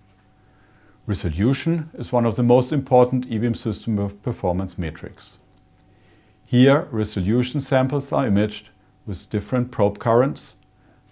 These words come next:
The resolution is then determined by dedicated algorithms. In general, a lower current creates a more narrow spot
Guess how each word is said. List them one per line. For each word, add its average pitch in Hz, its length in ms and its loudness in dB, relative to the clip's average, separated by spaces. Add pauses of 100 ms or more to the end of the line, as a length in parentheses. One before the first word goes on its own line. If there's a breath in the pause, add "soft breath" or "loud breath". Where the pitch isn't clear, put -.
The 104 100 -2
resolution 101 640 -2
is - 120 -4
then 98 200 2
determined 95 520 -4
by 95 140 -2
dedicated 85 560 -4
algorithms. 85 720 -4 (1000 soft breath)
In 170 80 2
general, 107 640 4
a 95 80 -8
lower 92 320 4
current 135 440 4
creates 95 380 -2
a 85 60 -6
more 80 180 -2
narrow 98 300 2
spot 131 460 0